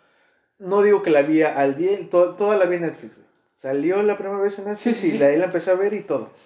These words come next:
Speaker 1: Y siempre me gustó muchísimo, güey. Y sabía que no iba a salir Batman, güey.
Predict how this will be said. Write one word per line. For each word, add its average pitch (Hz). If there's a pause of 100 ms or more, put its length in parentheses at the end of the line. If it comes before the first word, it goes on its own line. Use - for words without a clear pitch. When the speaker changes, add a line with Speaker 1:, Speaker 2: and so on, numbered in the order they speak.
(460)
Speaker 1:
Y 175
siempre 185
me 185
gustó 143
muchísimo, 170
güey. 202 (440)
Y 185
sabía 196
que 240
no 220
iba 202
a 196
salir 175
Batman, 165
güey. -